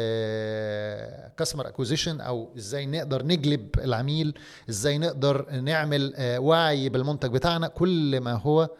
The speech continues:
ال-، التواصل مع العالم الخارجي، من أول التواصل برسائل، آه، بسيطة جدًا بتحكي إحنا بن-، فهو التيم، آه، لازم يتخلق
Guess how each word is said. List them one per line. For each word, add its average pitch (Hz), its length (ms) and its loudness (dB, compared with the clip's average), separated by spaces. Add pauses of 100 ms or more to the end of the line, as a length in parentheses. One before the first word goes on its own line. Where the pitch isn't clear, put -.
(400)
ال-، 131 280 -2
التواصل 147 600 0
مع 151 140 -2
العالم 147 260 -2
الخارجي، 120 480 -8 (320)
من 120 160 -10
أول 151 420 -2
التواصل 165 720 0
برسائل، 123 720 -2 (220)
آه، 113 220 -4
بسيطة 135 500 -4
جدًا 131 380 -4
بتحكي 120 280 -10
إحنا 117 160 -10
بن-، 107 60 -10 (200)
فهو 202 560 -2
التيم، 240 580 -6
آه، 113 280 -2
لازم 165 320 -2
يتخلق 185 840 -2